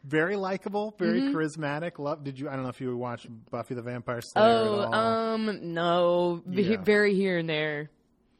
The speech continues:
Speaker 1: So, yeah, if you didn't watch Buffy, then you're like, there was no reason you would go anywhere near Dollhouse.
Speaker 2: Right. It's very much
Speaker 1: Yeah.
Speaker 2: like,
Speaker 1: And that's
Speaker 2: uh,
Speaker 1: a show that took
Speaker 2: a
Speaker 1: a
Speaker 2: Joss thing.
Speaker 1: really long time to find itself.
Speaker 2: Really?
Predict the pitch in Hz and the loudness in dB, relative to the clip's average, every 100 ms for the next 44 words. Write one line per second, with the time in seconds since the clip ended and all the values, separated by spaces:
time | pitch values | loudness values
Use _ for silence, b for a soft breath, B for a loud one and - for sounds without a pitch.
0 | - - 180 165 175 135 143 190 233 202 | -20 -4 -2 0 0 -2 -6 -4 -4 -2
1 | 165 147 135 127 117 113 117 117 107 95 | -2 0 0 0 -4 -4 -6 -6 -6 -8
2 | _ 110 - 131 - - 139 135 139 135 | _ -20 -20 -20 -20 -20 -14 -2 0 0
3 | 143 135 131 123 127 127 123 117 120 - | -2 -2 -2 -2 -4 -4 -4 -4 -4 -6
4 | 143 135 127 117 117 110 101 104 95 92 | -6 -6 -4 -6 -6 -8 -8 -8 -8 -8
5 | 185 202 208 170 151 - 170 - - 180 | -4 0 2 2 0 -2 -4 -4 -4 0
6 | 175 165 160 - - 143 143 - - - | 0 0 -4 -6 -4 -4 -6 -10 -20 -12
7 | 131 147 139 202 147 170 143 123 107 - | -6 -4 -4 -6 -6 -4 -4 -4 -8 -14
8 | - 113 143 143 120 123 135 143 147 147 | -12 -8 -6 -8 -10 -8 -6 -4 -2 0
9 | 143 131 120 113 101 92 87 - 87 87 | 0 0 -2 -6 -8 -12 -16 -18 -18 -20
10 | 85 92 87 82 - - 160 151 208 254 | -20 -20 -20 -20 -20 -20 -20 -18 -12 -6
11 | 254 175 143 | -4 -4 -6